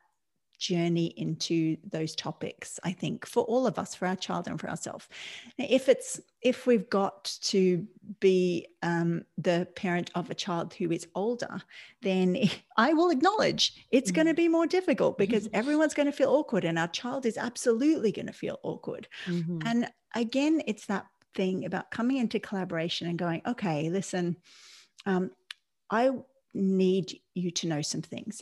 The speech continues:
Speaker 1: As it's my job as an adult to make sure you know stuff, but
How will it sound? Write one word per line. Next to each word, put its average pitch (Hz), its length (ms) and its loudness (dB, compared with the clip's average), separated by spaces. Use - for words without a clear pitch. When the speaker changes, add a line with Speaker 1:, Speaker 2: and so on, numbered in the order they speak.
Speaker 1:
As 226 260 -2
it's - 180 -6
my 240 200 0
job 196 240 0
as 170 100 -2
an 165 80 -2
adult - 440 -6
to 170 480 4
make 175 240 0
sure 175 160 0
you 170 240 0
know 151 200 -2
stuff, - 500 -10
but 170 420 -2